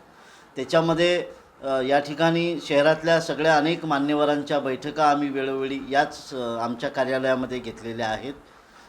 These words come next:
त्याच्यानंतर आम्ही वेगवेगळ्या जबाबदाऱ्या वे-, अ, सगळ्या, अ, कार्यकर्त्यांवर आम्ही दिलेल्या आहेत.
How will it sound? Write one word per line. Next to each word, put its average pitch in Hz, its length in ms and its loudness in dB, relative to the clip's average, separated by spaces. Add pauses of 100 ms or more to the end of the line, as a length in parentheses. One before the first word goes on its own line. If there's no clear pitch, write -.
(140)
त्याच्यानंतर 165 680 4
आम्ही 156 280 4
वेगवेगळ्या 151 480 -2
जबाबदाऱ्या 151 580 2
वे-, 147 320 -4
अ, 127 240 -4
सगळ्या, 143 380 2
अ, 123 1160 -4
कार्यकर्त्यांवर 151 880 0
आम्ही 139 420 -2 (100)
दिलेल्या 123 360 -2
आहेत. 117 260 -4